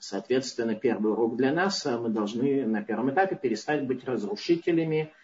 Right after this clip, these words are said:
Э, задача крайне простая. Тот, кому есть чем заниматься, он в разрушители не идет. Соответственно, мы на этих злодеев не гневаемся,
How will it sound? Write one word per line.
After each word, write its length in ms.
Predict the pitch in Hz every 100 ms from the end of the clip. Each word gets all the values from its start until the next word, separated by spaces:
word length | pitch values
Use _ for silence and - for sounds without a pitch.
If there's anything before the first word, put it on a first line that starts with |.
| - _ _ -
Э, 320 | 139 135 131
задача 440 | 123 131 123 143 -
крайне 260 | 123 117 110
простая. 500 | 127 139 - 190 185
Тот, 240 | 160 -
кому 300 | - 147 143
есть 380 | 127 151 131 -
чем 200 | 131 117
заниматься, 760 | 127 135 156 190 202 - 175
он 560 | 160 143 147 160 165 131
в 60 | 127
разрушители 1080 | 113 110 104 - 135 135 147 135 127 135 -
не 640 | 135 120 120 123 127 123 -
идет. 440 | 131 117 98 71
Соответственно, 540 | - 208 185 185 - 165
мы 440 | 143 151 151 147 135
на 300 | 131 131 127
этих 200 | 127 120
злодеев 560 | 131 113 117 113 -
не 140 | 139 131
гневаемся, 880 | 123 113 101 110 127 - 180 233